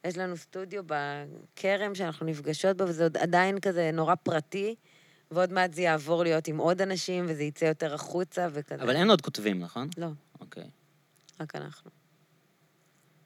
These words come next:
Speaker 2: ועם גורי אתם עובדות, אה, תוך כדי, או
Speaker 1: כן.
Speaker 2: אוקיי.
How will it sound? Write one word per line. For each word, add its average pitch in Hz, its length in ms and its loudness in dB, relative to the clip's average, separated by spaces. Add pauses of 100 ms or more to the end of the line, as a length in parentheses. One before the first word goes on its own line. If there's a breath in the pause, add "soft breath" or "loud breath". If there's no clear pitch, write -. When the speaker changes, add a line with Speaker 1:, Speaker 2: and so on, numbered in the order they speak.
Speaker 2:
ועם 117 360 0
גורי 139 340 8
אתם 135 180 0
עובדות, 110 420 -2
אה, 107 240 0
תוך - 200 -10
כדי, 185 320 2
או 135 280 2
Speaker 1:
כן. 175 200 2 (360)
Speaker 2:
אוקיי. - 220 -16